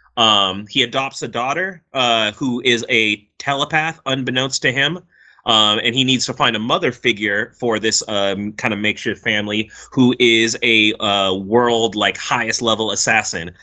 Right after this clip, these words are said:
again, unbeknownst to each other. So they all kind of have this secret power and secret lives where they're trying to be this makeshift family to get this daughter into this high class, prestigious school,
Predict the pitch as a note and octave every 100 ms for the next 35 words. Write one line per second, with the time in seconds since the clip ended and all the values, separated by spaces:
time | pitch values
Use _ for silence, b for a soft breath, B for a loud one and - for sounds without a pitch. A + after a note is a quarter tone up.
0 | b A#2+ C#3 A#2+ A#2+ A2+ A2 A2+ A2 G#2
1 | B2 G#2 B2+ A2 G2 G2 A#2+ C#3 D3+ E3
2 | C3+ C3+ A#2+ A2 - - A#2+ B2 - A2+
3 | A2 G#2 F#2+ B B A2 G#2+ B2+ A2+ G2
4 | G#2 G#2 G2+ F#2+ G#2 A#2 G#2 A#2+ G#2 F#2+
5 | F#2+ G2 G#2+ G2+ G2+ G#2+ A2 - G#2 -
6 | G#2 G2+ F#2+ F#2+ G2+ G2 G#2 - G2 F#2
7 | F#2+ F#2 B B G#2+ G#2 G#2 - - A2
8 | A2 A2+ G2+ - G#2+ - - G#2+ G#2 -
9 | A2+ G2+ F#2+ F#2